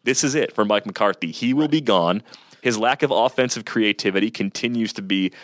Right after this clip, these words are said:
Speaker 1: a problem. And I realize the Packers have had their share of injuries this season, but with Nelson, with Cobb, with Adams, you should have more happening in the offense than you do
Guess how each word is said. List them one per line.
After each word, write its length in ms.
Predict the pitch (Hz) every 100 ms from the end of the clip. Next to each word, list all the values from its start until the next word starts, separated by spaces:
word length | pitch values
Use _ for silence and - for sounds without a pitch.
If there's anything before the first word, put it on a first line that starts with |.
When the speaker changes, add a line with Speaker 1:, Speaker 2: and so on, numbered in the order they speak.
| -
Speaker 1:
a 60 | -
problem. 500 | - 92 85 92 110 - - -
And 80 | 120
I 40 |
realize 400 | 120 147 156 143
the 80 | 127
Packers 460 | - 113 117 120 110
have 100 | -
had 300 | 98 101 92
their 140 | 90
share 320 | - - 104
of 100 | 98
injuries 420 | 107 107 92 85
this 160 | 87 82
season, 460 | - 123 90 82 80 - - _ -
but 440 | 101 110 104 - _ _
with 220 | 90 95 98
Nelson, 520 | 98 107 - 127 139 _ -
with 180 | 90 -
Cobb, 420 | 104 101 107 104 _ _
with 180 | - - -
Adams, 460 | 101 107 104 104 - _ _ _ _ -
you 240 | 107 131
should 240 | - 143
have 560 | 123 113 113 110 98 98 -
more 500 | 90 104 110 113 113
happening 680 | - - 104 - 95 90 87 _ _ _ -
in 280 | 104 104 -
the 160 | 104
offense 500 | 87 85 - 90 90
than 180 | - 87
you 80 | 87
do 420 | 82 92 92 87